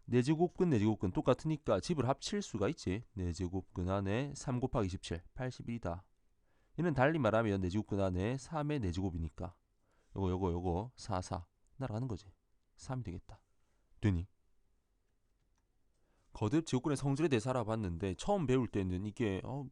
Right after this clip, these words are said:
뭐지 싶은데, 싶은데 이 증명 과정 한번 찬찬히 따라가 보면서 다시 한번 X의 N 제곱은 A, 랄 안에 방정식이 있을 때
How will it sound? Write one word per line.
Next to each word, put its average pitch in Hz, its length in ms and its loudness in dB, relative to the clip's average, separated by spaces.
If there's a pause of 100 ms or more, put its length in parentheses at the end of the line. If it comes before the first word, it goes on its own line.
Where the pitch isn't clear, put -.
(200)
뭐지 95 480 -4
싶은데, 127 840 0
싶은데 82 440 -4 (260)
이 123 100 -6
증명 135 300 2
과정 127 320 0
한번 113 240 0
찬찬히 135 400 -4
따라가 107 300 -2
보면서 90 760 -2 (220)
다시 165 220 0
한번 85 300 0
X의 120 560 -2
N 98 140 0
제곱은 110 560 0
A, 98 220 0 (320)
랄 120 120 2
안에 123 200 4
방정식이 92 580 0
있을 120 180 -2
때 87 280 0